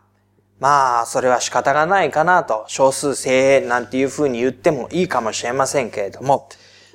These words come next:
三人のうち二人いなくなる。そして三万二千人いたものが一万人になるっていうのは、実感としては非常に少なくなったという実感を持っ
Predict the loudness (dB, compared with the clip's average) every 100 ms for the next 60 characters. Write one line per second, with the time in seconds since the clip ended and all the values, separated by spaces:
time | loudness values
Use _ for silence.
0 | _ -2 -2 -2 -6 -4 -6 -6 -10 -12
1 | -16 -12 -4 -2 0 -2 -4 -2 -2 -2
2 | -4 -4 -4 -8 _ _ _ _ _ _
3 | -8 -6 -4 -2 0 2 0 -2 -4 -4
4 | -2 -2 -2 0 0 -2 -6 -6 -8 -6
5 | -4 0 0 0 -4 -4 -2 0 0 0
6 | -4 _ -8 -8 -8 -2 -2 -2 _ _
7 | _ _ _ _ -6 -6 -2 -4 -2 -4
8 | -2 0 0 0 -6 _ _ _ -20 -14
9 | -10 -6 -4 -4 -6 -4 -2 -2 -2 -6
10 | -6 -4 -2 -2 -2 -4 -4 -6 -8 -8
11 | -12 -20 _ _ _ 6 8 8 0 -6
12 | -6 -6 -6 -6